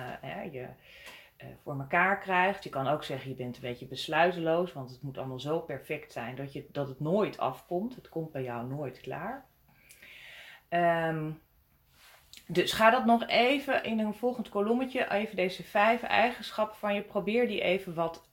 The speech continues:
uit te vergroten. Dus bijvoorbeeld als iemand zegt van: "Nou, je kan altijd lastig nee zeggen", eh, dan kan je ook zeggen, hè, dat, dat, dat ieder-, dat iedereen loopt over jou heen.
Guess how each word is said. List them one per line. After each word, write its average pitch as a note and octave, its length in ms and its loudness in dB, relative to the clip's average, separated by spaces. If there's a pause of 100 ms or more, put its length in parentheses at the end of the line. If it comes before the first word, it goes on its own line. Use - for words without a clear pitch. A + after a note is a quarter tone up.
uit C#3+ 280 6
te - 80 -14
vergroten. - 580 -14 (960)
Dus F3 180 -2
bijvoorbeeld F3 480 0
als D3 200 4
iemand D3+ 280 -2
zegt D3+ 220 -4
van: D3+ 120 -6
"Nou, D3 320 4
je C#3+ 120 -2
kan C#3 240 -4
altijd C3 220 -8
lastig C#3+ 400 -6
nee C#3+ 300 0
zeggen", F3 540 -2 (460)
eh, C#3+ 720 -4
dan D#3+ 140 -2
kan C#3+ 120 -2
je - 60 -2
ook - 80 -8
zeggen, D3+ 240 -4
hè, F3+ 60 6
dat, E3 220 2
dat, C#3+ 320 -6
dat D3+ 220 -12
ieder-, E3 300 -4
dat D#3+ 160 -8
iedereen E3+ 380 -2
loopt E3+ 360 6
over D#3 300 0
jou C#3 320 2
heen. A#2 420 -2